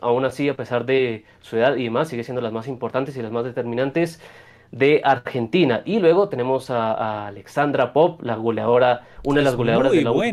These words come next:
Speaker 1: última
Speaker 2: ¿eh?
Speaker 1: Eurocopa.
Speaker 2: O sea, es muy buena.
Speaker 1: Ujú.
Speaker 2: Qué peligrosa es, cuando mete una diagonal es, ¡oh!
Speaker 1: <laughs> Sí, la selección masculina de Alemania desearía tener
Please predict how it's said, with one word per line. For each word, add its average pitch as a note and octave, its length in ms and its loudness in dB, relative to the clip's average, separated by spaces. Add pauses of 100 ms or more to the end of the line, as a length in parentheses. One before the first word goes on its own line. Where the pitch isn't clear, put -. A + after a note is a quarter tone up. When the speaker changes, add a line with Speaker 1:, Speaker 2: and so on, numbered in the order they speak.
Speaker 1:
última C3 60 0
Speaker 2:
¿eh? C3 40 0
Speaker 1:
Eurocopa. D#3+ 440 0 (300)
Speaker 2:
O - 40 -20
sea, D3 160 -6
es C#3+ 80 -6
muy D#3+ 320 -2
buena. D3+ 340 -2
Speaker 1:
Ujú. C3 260 0
Speaker 2:
Qué C#3+ 120 -4
peligrosa E3+ 760 0
es, G3 160 0
cuando A#2+ 220 -8
mete D3 240 -6
una G3+ 120 -2
diagonal E3+ 600 0
es, D#3 320 -6
¡oh! C4 160 2 (1300)
Speaker 1:
<laughs> - 960 -8
Sí, C#3 200 0
la B2+ 140 2
selección A#2 360 -2
masculina D#3 420 -2
de D#3+ 60 6
Alemania C#3+ 300 0
desearía C#3 560 0
tener B2 320 -2